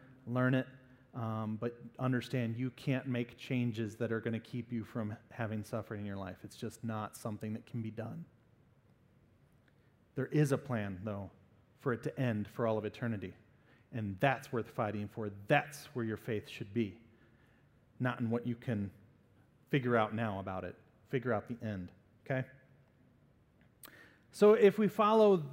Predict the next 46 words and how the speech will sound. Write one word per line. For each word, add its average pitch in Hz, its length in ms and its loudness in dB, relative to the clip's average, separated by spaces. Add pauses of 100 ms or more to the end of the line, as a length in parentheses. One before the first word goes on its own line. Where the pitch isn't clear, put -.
(320)
that, 156 340 8
okay, 156 400 8
yes, 143 340 6
I, 143 140 6 (140)
I 143 100 4
understand 147 480 2
you, 139 80 -4
Pastor 139 320 -2
Pete. 143 260 0
You're 139 120 0
saying 143 300 2
there 135 140 4
is 139 200 4
gonna 131 180 4
be 131 120 2
suffering. 131 580 2 (320)
We 135 80 2
see 143 180 0
that 131 240 6
in 131 80 2
Genesis. 127 560 2 (260)
And 151 100 6
you're 160 100 6
saying 160 340 6
it's 147 160 -2
not 156 220 6
necessarily 147 600 4
this 143 220 2
wonderful, 151 400 2
easy-to-follow 143 640 4
cause 143 340 4
and 143 80 4
effect 139 400 0
thing, 147 380 2 (380)
um, 135 420 4
and 139 200 4
you 143 80 2
can't 147 300 0
necessarily 147 560 2
tell 147 160 -2
me 143 100 4
why 135 360 4
I'm 135 180 2
suffering. 143 440 -2
Okay, 143 340 2
fine. 143 380 2